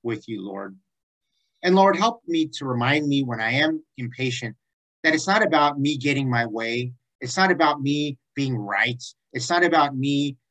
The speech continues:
uh, getting the service that I believe I'm entitled to. It's simply about me being prideful. And that's something I have to remind myself of every time I'm impatient. Because, Lord,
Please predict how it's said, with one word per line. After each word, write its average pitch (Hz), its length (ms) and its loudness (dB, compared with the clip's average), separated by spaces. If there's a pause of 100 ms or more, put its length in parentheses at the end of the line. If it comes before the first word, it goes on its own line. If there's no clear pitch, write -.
uh, 117 340 0
getting 151 260 0
the 117 80 -2
service 139 500 -4
that 131 120 -8
I 123 140 -2
believe 123 340 -2
I'm 117 160 -2
entitled 113 640 -6
to. 143 200 -2 (360)
It's 175 180 0
simply 233 320 2
about 139 280 2
me 135 120 -2
being 127 320 -4
prideful. 98 420 -12 (520)
And 139 160 0
that's 160 160 4
something 160 340 -4
I 120 80 0
have 123 220 -2
to 120 100 -12
remind 110 360 -6
myself 104 420 -8
of 98 260 -8
every 123 260 -4
time 110 360 -8 (340)
I'm 104 160 -10
impatient. 98 560 -12 (800)
Because, 180 300 0
Lord, 180 320 2